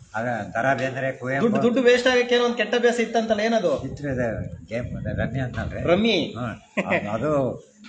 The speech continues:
Speaker 1: ದರ ಬೇಂದ್ರೆ ರೀ.
Speaker 2: ರಮ್ಮಿ ಆಮೇಲೆ ಇಸ್ಪೀಟು.
Speaker 1: ಅದೇ, ಹ್ಞೂ ಸರ್.
Speaker 2: ಆ, ಇವೆರಡು ಆಡಿ ನೀವು ಹಾಳಾಗಿರೋದು ಇವಾಗ.
Speaker 1: ಅದು ಅದ್ರ ಬಗ್ಗೆ ಹಾಳಾಗಲ್ರಿ.
Speaker 2: ಹಾ.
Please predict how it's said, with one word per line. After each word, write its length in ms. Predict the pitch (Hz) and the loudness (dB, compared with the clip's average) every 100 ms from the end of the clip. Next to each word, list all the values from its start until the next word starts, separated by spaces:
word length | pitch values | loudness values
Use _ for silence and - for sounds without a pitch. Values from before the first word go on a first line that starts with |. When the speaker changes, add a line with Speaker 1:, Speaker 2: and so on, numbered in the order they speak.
| - | 0
Speaker 1:
ದರ 180 | 123 139 | 4 4
ಬೇಂದ್ರೆ 500 | 139 139 135 123 131 | 4 2 0 0 0
ರೀ. 320 | 156 156 156 | -2 -2 2
Speaker 2:
ರಮ್ಮಿ 240 | 196 233 | 4 6
ಆಮೇಲೆ 360 | 233 220 247 240 | 4 6 6 6
ಇಸ್ಪೀಟು. 420 | 202 226 226 185 120 - - | 4 2 6 6 4 -2 -6
Speaker 1:
ಅದೇ, 220 | 117 143 143 | 0 2 2
ಹ್ಞೂ 220 | 127 127 | 0 0
ಸರ್. 440 | 127 107 - - | -2 -2 -4 0
Speaker 2:
ಆ, 120 | 160 | 4
ಇವೆರಡು 380 | 160 180 202 214 | 4 6 6 8
ಆಡಿ 300 | 214 220 262 | 8 8 6
ನೀವು 180 | 233 220 | 6 6
ಹಾಳಾಗಿರೋದು 440 | 214 226 214 220 | 6 6 6 4
ಇವಾಗ. 200 | 208 202 | 6 6
Speaker 1:
ಅದು 340 | 175 - 117 131 | 6 2 0 2
ಅದ್ರ 320 | 131 147 165 | 4 4 2
ಬಗ್ಗೆ 120 | 160 | 4
ಹಾಳಾಗಲ್ರಿ. 680 | 143 143 147 151 143 131 - | 4 4 4 2 2 0 0
Speaker 2:
ಹಾ. 340 | 196 190 127 | 2 2 2